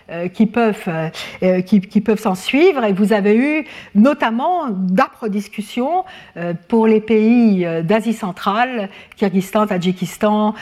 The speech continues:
Ouzbékistan, euh, Kazakhstan, finalement Tadjikistan et, et Kyrgyzstan, qui disaient : « Les, les barrages sont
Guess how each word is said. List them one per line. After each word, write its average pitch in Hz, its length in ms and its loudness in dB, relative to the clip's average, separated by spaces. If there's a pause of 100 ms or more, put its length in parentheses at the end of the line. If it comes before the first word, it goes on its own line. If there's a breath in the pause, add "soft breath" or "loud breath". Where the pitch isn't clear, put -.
(140 loud breath)
Ouzbékistan, 202 960 0
euh, 175 80 -4
Kazakhstan, 196 720 -2
finalement 196 420 -2
Tadjikistan 202 640 -2
et, 175 160 -2 (340 loud breath)
et 190 80 2
Kyrgyzstan, 190 480 -2
qui 220 80 -2
disaient : « 240 200 -2 (240)
Les, 208 260 2
les 214 160 4
barrages 220 320 0
sont 175 260 -12